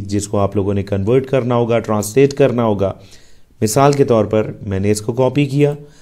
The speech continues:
आप लोगों ने Google पे लिखना है जनाब, English to Spanish।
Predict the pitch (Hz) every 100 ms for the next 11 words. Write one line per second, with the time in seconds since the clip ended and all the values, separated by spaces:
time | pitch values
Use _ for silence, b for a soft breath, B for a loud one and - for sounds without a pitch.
0 | b b - 107 110 120 123 123 113 117
1 | 131 131 123 123 120 117 113 117 165 -
2 | - - 117 120 120 135 - 113 113 131
3 | 175 - - b b b b - - -
4 | 104 92 87